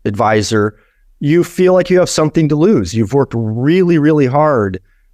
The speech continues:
uh, and most likely your family has been part of that journey, uh, and, and worked really hard as well to accumulate wealth, um, accumulate assets, and they want to be protected. So my first message is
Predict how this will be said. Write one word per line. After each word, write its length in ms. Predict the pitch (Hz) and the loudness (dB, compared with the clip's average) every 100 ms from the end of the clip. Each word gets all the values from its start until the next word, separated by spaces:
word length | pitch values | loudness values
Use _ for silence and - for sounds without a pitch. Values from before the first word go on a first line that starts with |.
| _ | _
uh, 260 | - 107 107 | -4 0 0
and 140 | 127 120 | 0 0
most 300 | 131 143 - | 2 0 0
likely 380 | 135 139 143 135 | 0 0 0 2
your 140 | 120 | 0
family 500 | - 123 131 139 117 | 0 0 2 2 0
has 120 | 101 | 0
been 200 | 101 113 | -2 -4
part 240 | - 120 113 | 0 0 2
of 40 | |
that 180 | 107 98 | 0 0
journey, 560 | 107 107 107 104 104 95 - | -2 0 2 0 -2 -8 -6
uh, 480 | 101 104 101 104 98 | -2 0 0 0 0
and, 220 | 117 110 | 0 0
and 180 | 117 113 | -2 0
worked 240 | 123 123 | 0 0
really 240 | 127 131 131 | 0 2 2
hard 240 | 131 117 | 0 0
as 160 | 101 110 | -2 -2
well 320 | 120 127 113 | 0 2 0
to 160 | - 117 | 0 -4
accumulate 540 | - - 123 117 107 | -4 -2 2 2 0
wealth, 460 | 104 107 110 - - - | 0 2 0 -2 -12 -4
um, 380 | 104 101 98 98 | 0 0 0 0
accumulate 640 | - - 139 123 120 117 - | -2 -4 -2 0 2 0 -2
assets, 640 | 113 110 120 110 - - _ _ _ _ _ - _ - | -2 -2 0 0 -2 -14 _ _ _ _ _ -20 _ -6
and 440 | 135 127 123 123 - _ - _ _ _ _ - _ _ _ - | -2 0 0 0 -4 _ -20 _ _ _ _ -20 _ _ _ -20
they 440 | - 117 104 135 | -14 -8 0 0
want 300 | 123 131 147 | 2 2 0
to 100 | - | -2
be 160 | 135 131 | 0 0
protected. 760 | - 104 - 127 - 95 - | 0 -6 -2 -4 -2 -4 -4
So 220 | - - 104 | -6 -2 0
my 180 | 110 | 2
first 400 | 117 - 131 - | 0 0 0 -2
message 500 | 113 123 135 110 95 | -2 0 0 -4 -2
is 320 | 104 101 98 | 0 0 -2